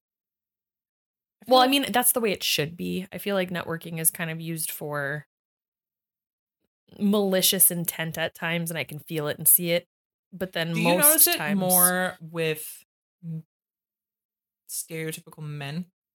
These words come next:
Speaker 2: Ye-, I don't really go to a lot of different things. I'm trying to branch out a little bit more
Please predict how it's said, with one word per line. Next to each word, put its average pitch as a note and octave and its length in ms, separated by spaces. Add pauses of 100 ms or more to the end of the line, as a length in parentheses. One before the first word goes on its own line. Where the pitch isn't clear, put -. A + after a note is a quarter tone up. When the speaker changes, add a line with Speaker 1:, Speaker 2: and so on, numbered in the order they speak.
(2500)
Speaker 2:
Ye-, F#4 680 (540)
I C4 80
don't F4+ 200
really E4 240
go F#3+ 300
to C#4+ 200
a D4 40
lot D4 220
of C#4 260 (720)
different B3+ 320
things. C4 200
I'm G#3+ 100
trying B3 200
to D#4 40
branch G#3 300
out F#3+ 100
a F3 60
little E3 180
bit F3+ 180
more D#3 420